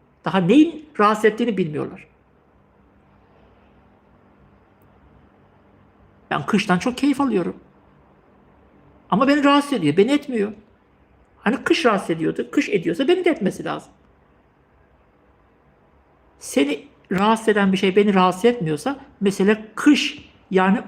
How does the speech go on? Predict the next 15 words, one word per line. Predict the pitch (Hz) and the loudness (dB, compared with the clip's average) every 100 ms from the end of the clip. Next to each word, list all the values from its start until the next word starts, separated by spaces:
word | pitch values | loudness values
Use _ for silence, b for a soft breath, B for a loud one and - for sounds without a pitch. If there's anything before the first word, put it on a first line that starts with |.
| - | 0
olgu | 180 175 175 208 214 - | 4 6 6 2 2 -6
meselesi | 175 165 170 151 175 | -4 -2 -2 -2 0
değil, | 170 - | 0 2
algı | 165 160 208 | 0 2 2
meselesi. | 180 - 123 - - _ _ _ _ _ _ _ _ _ _ _ _ _ | 0 -6 -12 -14 -20 _ _ _ _ _ _ _ _ _ _ _ _ _
O | 165 | -2
halde | 190 214 | 0 2
ben | 220 247 | 2 4
niye | 427 - | 0 2
kışı | 240 - 220 196 - - - - - _ _ _ | 0 4 4 2 -4 -18 -20 -20 -20 _ _ _
hemen | - 214 208 | -2 2 2
yaza | 160 170 180 | 2 2 2
çevirmeye, | 185 180 165 160 160 147 - - _ | 0 2 2 2 2 0 -4 -20 _
sıkıntımı | - 240 220 190 190 190 202 | -6 0 2 4 2 2 2
anında | 214 196 185 180 180 | 4 4 4 2 0